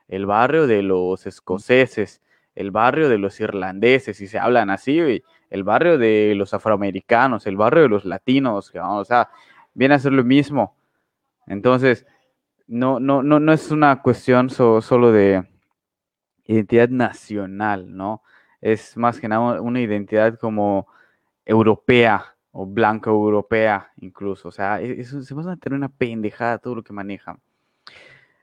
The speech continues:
Dice Roger, "Más que discursos de cierre, es más cuestión de dineros.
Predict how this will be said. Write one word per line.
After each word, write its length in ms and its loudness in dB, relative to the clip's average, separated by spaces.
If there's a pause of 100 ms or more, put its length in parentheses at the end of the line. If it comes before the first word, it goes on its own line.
(180)
Dice 180 2
Roger, 480 4
"Más 160 2
que 120 0
discursos 400 -4
de 100 -2
cierre, 640 0
es 140 -8
más 260 -2
cuestión 320 -8
de 80 -2
dineros. 640 0